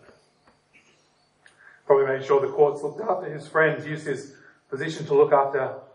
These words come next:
people that could pay him back. I think it's probably the sort of guy who would always have had tickets to the footy in the corporate box based on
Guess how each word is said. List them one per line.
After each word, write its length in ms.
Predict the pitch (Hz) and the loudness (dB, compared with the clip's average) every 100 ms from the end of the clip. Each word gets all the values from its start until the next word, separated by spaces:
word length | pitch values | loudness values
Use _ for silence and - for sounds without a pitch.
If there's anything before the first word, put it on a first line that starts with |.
| _ | _
people 220 | 151 139 | -6 -2
that 160 | 127 - | -4 -4
could 180 | 139 - | -10 -6
pay 100 | 131 | -6
him 100 | 120 | 4
back. 260 | 147 - - | 4 4 0
I 1200 | - - _ _ _ _ _ _ _ _ _ _ | -14 -20 _ _ _ _ _ _ _ _ _ _
think 100 | 151 | -6
it's 80 | 139 | 0
probably 200 | 151 131 | 2 2
the 80 | 123 | 2
sort 180 | 143 131 | 2 4
of 60 | |
guy 200 | 131 135 | 6 6
who 60 | 139 | 4
would 100 | 135 | 4
always 240 | 135 131 | 2 0
have 100 | - | -2
had 200 | 147 - | -2 -4
tickets 240 | 175 147 - | -6 -8 -2
to 80 | |
the 80 | - | 0
footy 260 | - 175 165 | 2 2 4
in 80 | 143 | 2
the 80 | |
corporate 320 | 139 156 151 151 | 2 2 2 2
box 260 | 160 - | 2 2
based 280 | 160 151 151 | 4 2 2
on 240 | 143 143 | -6 -6